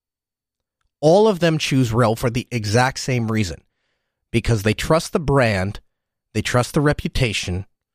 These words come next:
and they trust that they're not going to have any problems. New software, shiny things, gets us excited. Any technology enthusiast that suffers from lags, gets latest and greatest sys-, syndrome, gets excited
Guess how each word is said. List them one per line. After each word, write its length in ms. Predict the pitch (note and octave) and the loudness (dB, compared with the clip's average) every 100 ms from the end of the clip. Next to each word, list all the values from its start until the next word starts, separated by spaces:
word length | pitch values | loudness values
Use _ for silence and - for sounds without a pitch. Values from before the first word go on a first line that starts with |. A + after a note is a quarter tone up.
| _ _ _ | _ _ _
and 120 | - B2 | 0 0
they 60 | |
trust 300 | A#2 C#3 C3+ | 2 -2 0
that 100 | D3+ | 0
they're 80 | B2+ | 0
not 240 | A#2+ A#2 | 2 0
going 220 | - B2 G#2+ | 2 0 0
to 40 | |
have 200 | G#2 G2 | 0 -2
any 140 | G#2+ G2+ | -4 -4
problems. 680 | - A#2+ G2+ D#2 - - _ _ _ _ _ _ _ - | 0 0 0 -8 -16 -20 _ _ _ _ _ _ _ -2
New 240 | C3 G3 | 2 2
software, 580 | A#3 - F3 D#3+ - A2+ | 2 0 0 -2 -4 -4
shiny 380 | - E3+ F3+ F#3+ | 0 0 2 0
things, 480 | - C#3+ F3 G3 - _ - | 0 2 2 0 -4 _ -10
gets 320 | A2+ D3 - - - - | -2 -2 -2 -16 -14 -2
us 240 | D#3+ - - | -2 -2 -8
excited. 580 | C3+ - G#2+ D#2 - - _ _ _ _ _ _ _ _ _ _ _ _ | -8 -2 -2 -2 -10 -18 _ _ _ _ _ _ _ _ _ _ _ _
Any 200 | D#3+ G#3+ | -2 0
technology 540 | G#3+ G3 E3+ D#3+ E3 D#3+ | 0 -4 0 0 2 2
enthusiast 640 | C3+ C#3 C#3 B2 A2+ - | 0 0 0 0 -2 -2
that 120 | A#2 | -4
suffers 320 | - C#3+ D3 | -2 -2 -2
from 240 | - B2 A2+ | -2 0 2
lags, 520 | A#2+ C3+ F3 F3+ - | 2 2 2 -2 -8
gets 300 | C3 D3+ - | -2 -2 -2
latest 400 | C3 A#2 C3+ B2 | -8 -2 -2 0
and 80 | B2+ | 0
greatest 300 | A#2+ B2 - | 2 0 0
sys-, 260 | D3 E3 - | -2 -4 -4
syndrome, 300 | D#3+ D#3 F3 _ _ _ B2 | -2 0 -2 _ _ _ -2
gets 300 | C#3+ E3 - | -2 -2 -6
excited 720 | D#3 - - F3+ D#3 G2 F#2+ | -8 -8 -2 0 0 -4 -10